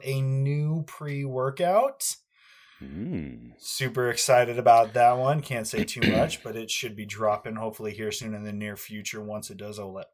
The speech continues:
Speaker 1: all of you know via my Instagram, um, as well as the Facebook page. I'll, I'll throw it out there too. But we've got your isolate proteins. We've got your, uh, pro hormones. Yes, we do still have legal pro hormones that work phenomenally.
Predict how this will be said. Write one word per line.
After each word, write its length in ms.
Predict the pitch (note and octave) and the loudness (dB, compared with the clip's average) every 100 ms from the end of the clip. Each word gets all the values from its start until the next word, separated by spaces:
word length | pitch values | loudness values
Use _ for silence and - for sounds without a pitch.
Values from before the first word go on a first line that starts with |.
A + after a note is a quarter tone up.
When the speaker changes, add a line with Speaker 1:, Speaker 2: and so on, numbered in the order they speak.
| - | -4
Speaker 1:
all 180 | G#2+ | -4
of 120 | G2+ G2 | -4 -10
you 100 | G2 | -12
know 300 | F#2+ G#2 A2+ _ _ - | -10 -10 -12 _ _ -20
via 340 | F#2+ A2 G#2+ | -12 -8 -6
my 160 | G2+ F#2+ | -8 -10
Instagram, 680 | F#2+ F#2 G#2+ G2 G2 A#2 - _ - - - | -12 -12 -12 -14 -12 -14 -16 _ -20 -20 -10
um, 320 | G#2 G#2 G#2+ B2 | -2 0 0 0
as 120 | C3+ | 6
well 120 | F3 | 6
as 80 | C#3 | 6
the 60 | - | 0
Facebook 320 | G#2+ - G2 - | -6 -6 -12 -14
page. 240 | F#2+ F#2 | -12 -8
I'll, 120 | F#2+ G2 | -8 -6
I'll 160 | F#2+ - | -8 -8
throw 200 | G2+ F#2 | -8 -6
it 60 | |
out 160 | F2 F2+ | -8 -10
there 100 | F2+ | -12
too. 380 | E2+ A#2+ G#2+ A2 - _ | -10 -8 -8 -10 -18 _
But 120 | - C3+ | -2 2
we've 220 | E3 C3+ | 2 2
got 300 | C3+ C3 - | 0 0 -2
your 160 | G#2 | -6
isolate 520 | F#2 G#2+ A2 A#2 A2+ F#2 | -4 -2 -2 -4 -6 -8
proteins. 680 | A#2 A2 - A#2 A2 G#2+ | -6 -6 -6 -6 -6 -8
We've 240 | G#2 A2 G2+ | -10 -10 -6
got 400 | G#2+ G2+ G2 - | -4 -4 -4 -6
your, 520 | G#2+ G#2 G#2 G2+ G2 _ _ _ _ _ _ G2+ | -4 -4 -4 -4 -10 _ _ _ _ _ _ -6
uh, 240 | F#2+ F#2 | -4 -4
pro 260 | - A2+ G#2+ | 0 2 2
hormones. 580 | A2 A2 A2 A2+ A2 | 2 -4 -2 -2 -4
Yes, 240 | A2 G2+ - | -8 -8 -8
we 100 | G2 | -10
do 260 | F2 F#2+ | -16 -14
still 260 | G2 - G#2 | -10 -10 -10
have 300 | G2+ G2+ G2 | -8 -6 -6
legal 300 | F#2+ G2 G#2 | -8 -12 -12
pro 260 | - G#2+ G2 | -12 -12 -10
hormones 440 | G#2 G2 G2+ G2+ | -10 -10 -10 -10
that 140 | G2+ E2+ | -10 -12
work 240 | F#2 F#2+ | -14 -16
phenomenally. 1080 | - - G#2 G#2 F#2+ G#2 G#2+ A2+ A#2 C#3 | -16 -14 -10 -8 -6 -6 -6 -8 -6 -10